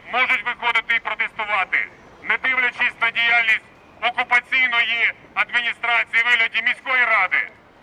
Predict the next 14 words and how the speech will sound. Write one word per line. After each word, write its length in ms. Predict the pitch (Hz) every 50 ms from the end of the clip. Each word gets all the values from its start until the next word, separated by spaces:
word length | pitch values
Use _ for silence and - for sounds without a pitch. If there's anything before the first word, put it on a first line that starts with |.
| - -
не 140 | 165 220 240
дивлячись 640 | 247 262 254 247 240 240 233 - 254 240 226 - 240
на 180 | 233 233 226
діяльність 580 | 226 233 233 247 254 254 240 208 226 214 - - - - - - - -
так 180 | - 269 262
званої 440 | - 247 247 254 254 247 240 240 240
міліції, 640 | 226 233 233 220 226 214 196 - - 165 151 135 104 82 - - - - - - -
не 140 | 147 214 240
дивлячись 580 | 262 262 254 247 247 - - 254 247 - -
на 300 | 233 240 240 233 226 196 - - - - - -
так 220 | - 269 254 - - -
звані 340 | 254 269 262 262 254 262 247 -
судові 320 | 240 - 240 240 233 233 240 240 247 247
рішення 420 | - - 220 202 190 180 151 113